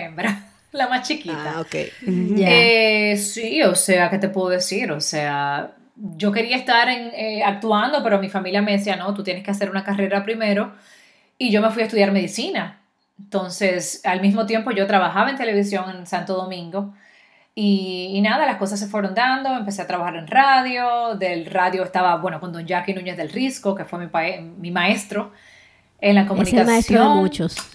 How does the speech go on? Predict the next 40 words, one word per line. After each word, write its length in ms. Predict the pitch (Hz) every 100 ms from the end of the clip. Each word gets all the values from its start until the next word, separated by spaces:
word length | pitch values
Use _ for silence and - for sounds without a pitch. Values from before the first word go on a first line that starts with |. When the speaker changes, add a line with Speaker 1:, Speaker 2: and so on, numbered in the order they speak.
| _
Speaker 1:
Sí, 1040 | - - - 160 202 233 220 226 240 247 -
y, 580 | 208 214 214 214 208 -
y 60 | 254
nada, 320 | 269 320 330
una 160 | 240
amiga 260 | 240 240 233
me 80 | 233
habló 580 | 208 208 214 233 233 214
que 140 | 196 180
por 100 | 196
qué 100 | 190
no 120 | 190
venía 180 | 190 185
a 40 |
Miami 260 | 180 190 190
a 40 |
hacer 160 | 196 190
novelas. 580 | 208 320 277 - - _ _ _ _ _ -
Y 160 | 214
yo 100 | 196
dije, 560 | 190 190 196 180 120 - - 196 202
"Ah, 240 | 233 320 392
mira, 220 | 349 392 440 440 - _ _
¿por 160 | 254 254
qué 200 | 370 370
no?". 200 | 202 185
O 40 |
sea, 140 | 180 196
a 40 |
mí 80 | 202
siempre 240 | 302 302
me 60 | 294
ha 40 |
gustado 380 | 277 - 226 220
como 180 | 214 202
todo 260 | 202 202
eso 160 | 190 196
de 60 | 170
ver 140 | 170
novelas. 680 | 196 147 170 160 151 -